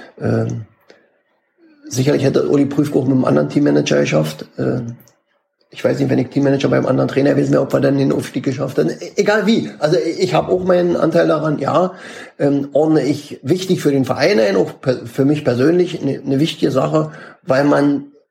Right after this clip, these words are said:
damit gezeigt hat, wie ein Verein mit bescheidenen Mitteln,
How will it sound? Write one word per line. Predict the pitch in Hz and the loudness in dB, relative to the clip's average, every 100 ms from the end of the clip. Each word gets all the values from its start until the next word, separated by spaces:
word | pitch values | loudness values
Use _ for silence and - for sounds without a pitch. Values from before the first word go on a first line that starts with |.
| - | -2
damit | 139 151 | 0 0
gezeigt | 143 - 135 156 180 | 0 0 0 0 0
hat, | 147 | 0
wie | 143 | 0
ein | 139 | 0
Verein | 123 113 135 160 175 | -2 -2 0 2 2
mit | - | 0
bescheidenen | 135 120 131 156 185 180 165 | -2 0 2 2 2 2 2
Mitteln, | 139 127 120 | 0 -4 -8